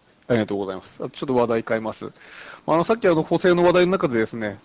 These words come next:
まあ、ティーピーピーに関する、あの、国会での議論とか対応策を求めたいという趣旨の発言ありましたけども、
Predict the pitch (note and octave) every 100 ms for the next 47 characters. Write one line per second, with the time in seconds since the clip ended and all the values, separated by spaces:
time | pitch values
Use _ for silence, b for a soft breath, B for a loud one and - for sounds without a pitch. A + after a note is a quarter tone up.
0 | - D3 F3+ F3+ G3+ - A3+ F#3+ F3+ E3+
1 | D#3+ C#3+ C#3+ D3 C3+ B2+ C#3 - D#3+ E3+
2 | D3+ C#3+ D3+ C3 B2 - A#2+ B2+ A#2+ A2+
3 | A2+ A#2 A#2 A#2 A2 G#2+ G#2+ A#2+ - A2
4 | G#2 B B B - C3+ C3+ B2+ A#2+ D3
5 | C3 C3+ B2 G#2+ A2 G#2